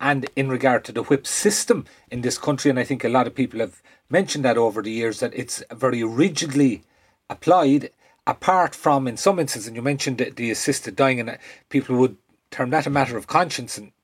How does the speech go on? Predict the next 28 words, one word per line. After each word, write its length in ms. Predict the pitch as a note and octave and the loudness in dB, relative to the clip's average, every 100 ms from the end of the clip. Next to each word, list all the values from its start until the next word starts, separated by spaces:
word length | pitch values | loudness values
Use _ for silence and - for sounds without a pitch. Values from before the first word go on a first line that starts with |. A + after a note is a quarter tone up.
| _ _ - | _ _ -16
you 100 | - | -10
could 260 | C#3 F2 | -8 -4
well 180 | A2 C#3+ | 0 0
say 320 | C3+ D3+ A#2+ - - - - _ | 2 2 2 -2 -18 -20 -20 _
people 200 | - C3 | -2 0
being 140 | B2+ B2 | 2 2
evicted 380 | A2 F#3 B3 G3 | 2 2 2 2
is 120 | F3 | 2
a 40 | |
matter 280 | F3+ D3+ D3 | 2 2 2
of 60 | B2+ | 2
conscience, 420 | D3 C3+ A#2+ - | 0 0 -4 -8
but 140 | B2+ | -2
just 240 | - - D3+ | 0 0 -2
in 100 | C3+ | 0
terms 280 | D#3+ C3+ | 0 0
of 60 | B2 | -4
the 60 | B2+ | -2
political 440 | C#3 C3+ A#2+ A2 | 2 2 2 -4
culture 400 | - G#3 G3+ F#3+ | 2 2 2 -2
in 80 | D#3 | -2
the 60 | C3 | -2
country, 420 | C#3 A2+ A2 - - - _ _ - | -2 -4 -8 -12 -18 -20 _ _ -10
some 440 | - - A#3+ B3 | 0 4 4 4
people 540 | - A3+ G3+ B2+ B2 - _ | 2 2 2 0 0 -8 _
would 240 | C3+ D#3 C3 | 0 2 4
have 420 | C3+ A2+ - - _ _ _ _ | 2 0 -6 -20 _ _ _ _
interpreted 720 | D3 C#3 - A3 - F#2+ F2+ | -6 -2 0 0 0 -6 -10